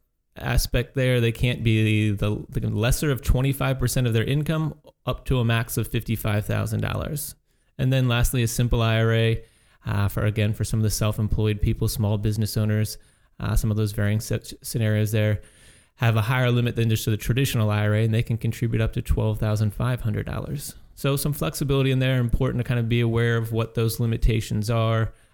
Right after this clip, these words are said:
Uh, talk to your tax person or financial advisor about those, um, and then weigh the decisions between if it's best just to save in a regular investment account, use one of those retirement tools or a Roth I R A for you.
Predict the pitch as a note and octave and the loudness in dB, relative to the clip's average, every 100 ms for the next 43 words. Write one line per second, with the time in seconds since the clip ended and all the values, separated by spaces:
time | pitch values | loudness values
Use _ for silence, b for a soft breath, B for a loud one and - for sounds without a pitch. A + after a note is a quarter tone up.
0 | - G#2 G2+ G2+ G#2+ - A2 - A#2 A2 | -10 -6 -4 -4 -2 0 -2 -2 -4 0
1 | - A2 - - A2 A2+ G#2+ A2 A2 G#2+ | 0 -2 -4 -4 -2 -2 -2 0 -2 -2
2 | A2+ G#2 G#2 G#2 A#2+ G#2+ G2+ G2+ G2+ - | -4 -2 0 0 0 -2 0 -2 -2 -2
3 | A2+ A2+ A2 - B B B - G#2+ G#2 | 0 0 -2 -8 B B B -2 0 2
4 | G#2+ A2 A#2 A2+ A2 A2+ A2+ A2 - A2+ | 4 4 4 4 4 2 2 0 0 0
5 | A2 G2+ G#2 - A#2 A2+ G#2+ G#2+ - G#2+ | 0 0 -2 -2 0 0 0 -4 0 0
6 | - A2+ - - A#2 G#2+ G#2 G2+ A2+ A#2+ | 0 -4 -6 -2 0 0 0 0 2 2
7 | A#2 A2 A2+ A2+ G#2+ - A2+ - G#2+ G2+ | 0 0 0 0 -2 0 -2 -2 -2 0
8 | G#2+ G#2 G2+ - - A2 G#2+ G#2+ - - | 2 2 0 0 0 2 2 0 0 0
9 | A#2 A#2 A#2 G#2 G#2+ C3 - A2 G#2+ A2 | 2 0 0 0 0 -2 -2 -2 -2 -2
10 | A2 - A#2 - | -4 -4 -4 -4